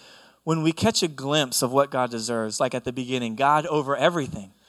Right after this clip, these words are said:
nothing compares to him, and he deserves all our glory, honor, and praise. And then we, we catch a glimpse of what he demands. He,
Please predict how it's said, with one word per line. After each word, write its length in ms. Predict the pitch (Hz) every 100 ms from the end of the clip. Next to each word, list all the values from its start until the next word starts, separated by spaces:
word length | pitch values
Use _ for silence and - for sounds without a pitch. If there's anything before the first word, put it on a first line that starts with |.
| _ _ -
nothing 340 | 170 185 180
compares 500 | 170 156 190 180 160
to 100 | 123
him, 240 | 107 101 98 _ _ - _ -
and 80 | 156
he 60 | 160
deserves 440 | 147 156 196 185
all 140 | 160 143
our 100 | 139
glory, 300 | 135 131 127
honor, 240 | 120 113
and 120 | 110
praise. 440 | 110 110 104 - - _ _ _ _ _ _ - 165
And 80 |
then 200 | 170 160 -
we, 160 | - 160 -
we 80 | 160
catch 180 | 208
a 40 | 170
glimpse 220 | 185 185
of 80 | 139
what 120 | 175
he 60 | 185
demands. 600 | 147 135 190 220 113 -
He, 160 | 180